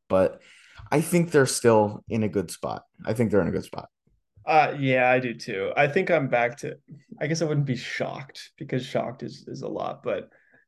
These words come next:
Speaker 2: uh, yeah, I mean, I think if, if I had to put my money on one team, it'd probably be them. You were also saying they, they have, like, or as you were also saying, they have basically every Monday off for the rest of the, of the season now, which is huge when their problem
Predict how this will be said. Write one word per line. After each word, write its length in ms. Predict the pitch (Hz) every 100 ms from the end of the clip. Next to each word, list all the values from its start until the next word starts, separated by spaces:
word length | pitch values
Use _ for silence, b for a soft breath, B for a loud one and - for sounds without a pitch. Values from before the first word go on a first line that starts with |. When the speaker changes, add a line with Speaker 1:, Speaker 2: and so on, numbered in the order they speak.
| - -
Speaker 2:
uh, 60 | -
yeah, 480 | 110 135 135 - -
I 100 | 117
mean, 140 | 120
I 100 | -
think 200 | 139 131
if, 380 | 117 127 135 -
if 180 | 135 135
I 120 | 113
had 140 | 107
to 60 | 113
put 240 | - -
my 120 | 95
money 280 | 98 85 95
on 120 | 87
one 140 | 80 82
team, 200 | - -
it'd 120 | -
probably 260 | - 101 98
be 100 | -
them. 240 | 82 78 B B
You 140 | 156
were 100 | 156
also 220 | 143 135
saying 320 | 127 127 123
they, 300 | 120 117 110 110 _
they 360 | - 127 120 117
have, 320 | 120 117 117
like, 340 | 120 101 - _ _ _ _ _ _ _ _ _ 95
or 160 | - -
as 300 | 113 110 127
you 100 | 104
were 100 | 104
also 200 | 139 139
saying, 260 | 135 110
they 80 | 117
have 160 | 120 113
basically 440 | 120 117 117 113
every 240 | 117 117
Monday 320 | 110 98 90 80
off 300 | 73 73 -
for 60 |
the 80 | 60
rest 220 | 50 139
of 120 | -
the, 240 | 117 104 -
of 100 | 131
the 100 | 127
season 320 | 131 127 127 127
now, 160 | -
which 140 | 135 139
is 120 | 131
huge 440 | - 180 151 127
when 400 | 123 123 117 - - _ -
their 120 | 123
problem 580 | 123 131 127 117 113 113